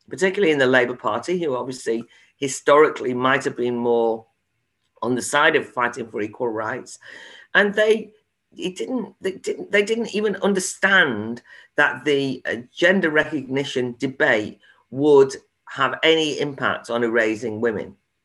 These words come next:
And so a narrative has grown up, which is that the women who insist on saying, "I am a woman," as you have just done, are somehow,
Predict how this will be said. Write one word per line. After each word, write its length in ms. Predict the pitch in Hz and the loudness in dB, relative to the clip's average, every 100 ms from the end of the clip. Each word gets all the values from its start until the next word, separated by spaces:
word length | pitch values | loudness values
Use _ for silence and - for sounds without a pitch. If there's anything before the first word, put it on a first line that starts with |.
| _ _ - - - | _ _ -20 -4 -2
And 160 | 156 | 0
so 220 | - 175 | 4 6
a 60 | 170 | 6
narrative 640 | 190 196 247 233 170 135 123 | 8 6 6 4 4 2 0
has 100 | 120 | 0
grown 360 | 120 107 101 | 0 0 0
up, 260 | 92 - 127 | -4 -4 -6
which 240 | - - | -6 -2
is 220 | 131 127 | -4 0
that 260 | 123 - - | -2 -2 -2
the 260 | 127 123 120 _ _ - | -4 -4 -12 _ _ -2
women 540 | 143 214 190 135 123 _ _ _ | 2 4 4 2 -2 _ _ _
who 280 | 156 143 127 - | 0 0 0 -4
insist 500 | 135 131 147 147 131 | -4 -4 -6 -4 -2
on 260 | 120 120 | -2 -4
saying, 540 | 120 127 131 123 127 - _ 123 | -2 0 2 2 -2 -6 _ 2
"I 120 | 131 | 2
am 120 | 127 | 2
a 40 | 120 | 2
woman," 300 | 143 127 113 | 0 0 -2
as 160 | 117 | -4
you 160 | 139 139 | -4 -2
have 120 | 123 | -4
just 260 | - 101 - | -6 -10 -6
done, 300 | 73 101 131 _ _ _ _ - _ _ _ - | -8 -8 -16 _ _ _ _ -20 _ _ _ 4
are 160 | 151 | 4
somehow, 800 | 160 - 220 233 196 151 123 113 | 4 0 2 2 4 4 2 -4